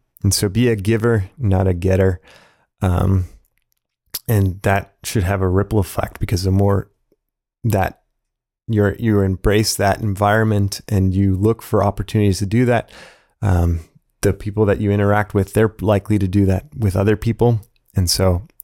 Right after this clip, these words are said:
hopefully you're having a positive impact, eh, on those around you. So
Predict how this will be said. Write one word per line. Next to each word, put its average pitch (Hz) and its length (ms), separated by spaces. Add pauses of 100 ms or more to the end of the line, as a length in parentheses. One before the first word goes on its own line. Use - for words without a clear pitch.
(120)
hopefully 110 340
you're 101 140
having 98 260
a 90 60
positive 107 600
impact, 95 640 (840)
eh, - 220
on 95 220
those 92 240
around 95 420
you. 92 240 (1400)
So 92 460